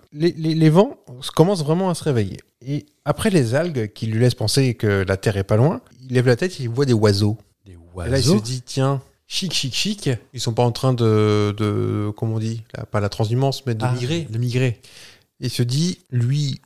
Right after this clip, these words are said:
Speaker 1: ou un, un subalterne,
Speaker 2: Ouais.
Speaker 1: il se dit, tiens, suivons-les, quitte à changer un peu le cap, on va un peu plus au sud-ouest. On est le dix octobre, donc deux jours avant la découverte.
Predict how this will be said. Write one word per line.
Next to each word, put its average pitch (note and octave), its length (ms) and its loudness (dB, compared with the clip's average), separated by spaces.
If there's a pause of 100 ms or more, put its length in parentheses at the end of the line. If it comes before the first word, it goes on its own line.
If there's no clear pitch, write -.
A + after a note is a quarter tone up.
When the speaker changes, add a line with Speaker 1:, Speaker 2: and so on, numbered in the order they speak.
Speaker 1:
ou D#3+ 260 -4
un, G#2 960 -4 (680)
un A2+ 60 -4
subalterne, A#2+ 720 4 (200)
Speaker 2:
Ouais. G#2 340 4
Speaker 1:
il - 40 0
se B2+ 60 -4
dit, A#2+ 100 0
tiens, F#3 280 2
suivons-les, C3 680 4 (180)
quitte G3 280 2
à C#3 160 4
changer C#3+ 240 0
un C#3 40 0
peu C3 140 -2
le A2 60 -2
cap, E3 240 4
on C#3 40 -4
va A2+ 200 0 (240)
un C#3 80 -4
peu C#3+ 100 2
plus C#3 200 0
au B2 40 2
sud-ouest. A#2 640 2 (280)
On F#3+ 120 8
est B3+ 320 -4
le F3+ 300 4
dix C#3+ 220 2
octobre, G#2+ 360 2
donc A2 120 0
deux A2+ 120 4
jours C#3 240 0
avant A2+ 200 2
la A2+ 100 0
découverte. - 580 -12